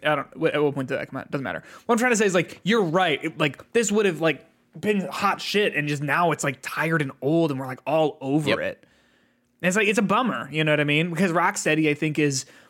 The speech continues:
Speaker 1: such a talented team.
Speaker 2: Yeah, I don't know. I mean, I think personally, like, watching gameplay of it, it looks like it's intriguing. Um, I just do not see myself picking up this game because of all the
Speaker 1: No.
Speaker 2: negative context around it,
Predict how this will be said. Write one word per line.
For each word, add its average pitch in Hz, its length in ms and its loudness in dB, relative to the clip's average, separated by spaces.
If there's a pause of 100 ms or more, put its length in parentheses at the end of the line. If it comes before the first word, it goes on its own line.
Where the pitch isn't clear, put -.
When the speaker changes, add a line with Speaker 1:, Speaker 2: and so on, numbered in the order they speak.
(140)
Speaker 1:
such 196 220 -2
a 170 60 0
talented 160 520 0
team. 131 460 -6 (1300)
Speaker 2:
Yeah, 131 240 0
I 170 80 0
don't 165 140 0
know. 117 200 2
I 131 80 2
mean, 156 240 0
I 202 160 2
think 220 260 -2
personally, 156 400 -2
like, 113 200 2
watching 107 440 0
gameplay 92 460 0
of 85 80 -2
it, 90 240 -2
it 120 120 2
looks 101 280 0
like 110 160 0
it's 107 160 -8
intriguing. 98 720 -4 (340)
Um, 95 380 -2
I 120 140 0
just 117 240 -4
do 117 140 -4
not 107 260 -2
see 107 220 -4
myself 92 720 -2 (760)
picking 123 320 -2
up 92 140 -2
this 95 200 -4
game 85 460 -4 (280)
because 110 280 -2
of 87 180 -6
all 113 240 2
the 107 100 0
Speaker 1:
No. 107 60 0
Speaker 2:
negative 98 320 -2
context 90 540 -4
around 85 320 -2
it, 87 240 -2